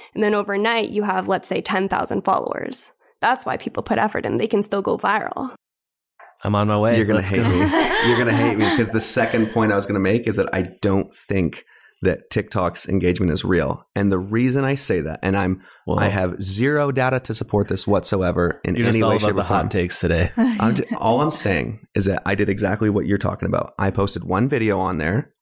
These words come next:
Speaker 3: I signed up, used my name. What is going on in this platform? There's a bunch of ten-year-olds dancing inappropriately. I need, this is not good. Then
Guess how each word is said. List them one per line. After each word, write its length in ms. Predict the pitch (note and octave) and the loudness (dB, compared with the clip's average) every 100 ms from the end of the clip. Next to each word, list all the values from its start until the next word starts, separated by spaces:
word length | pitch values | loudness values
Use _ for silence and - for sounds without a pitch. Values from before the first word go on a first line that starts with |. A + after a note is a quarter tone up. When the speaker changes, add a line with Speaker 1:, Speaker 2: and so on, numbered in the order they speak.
| - | -8
Speaker 3:
I 100 | F2+ | -4
signed 300 | F#2+ F#2+ A#2+ | -2 0 2
up, 200 | A#2 A#2+ - | 2 0 -2
used 160 | A2 | 0
my 100 | A2 | 2
name. 280 | G2+ G2 F#2+ | 2 2 0
What 260 | G2+ D3+ G2 | 0 0 -2
is 100 | - | 0
going 260 | F#2+ F#2 | 2 2
on 100 | F#2 | 2
in 60 | F2+ | 2
this 100 | - | 0
platform? 500 | F#2 F2 - G2 D#2 | -4 -4 -2 0 2
There's 180 | G#2+ A2 | 0 0
a 60 | |
bunch 280 | F#2+ F#2 - | 0 0 0
of 200 | F2+ - - _ | -4 -6 -20 _
ten-year-olds 460 | - G2 G2 F2+ - | -4 0 2 0 0
dancing 420 | F#2+ F2+ - F#2+ | 0 0 2 2
inappropriately. 800 | F2+ E2+ F2+ F2 F#2+ F2 E2 D2 | 0 0 -2 -2 0 0 0 0
I 140 | - G2 | 0 0
need, 220 | E2+ - - | 0 -2 -2
this 200 | G2 F#2 | 0 0
is 140 | F2+ | 0
not 240 | E2+ D#2+ - | 0 -2 -2
good. 280 | - C2 - _ - - - _ _ _ _ F#2+ | -4 -6 -14 _ -20 -20 -20 _ _ _ _ -6
Then 440 | G#2+ C3 G#2+ | -2 0 -2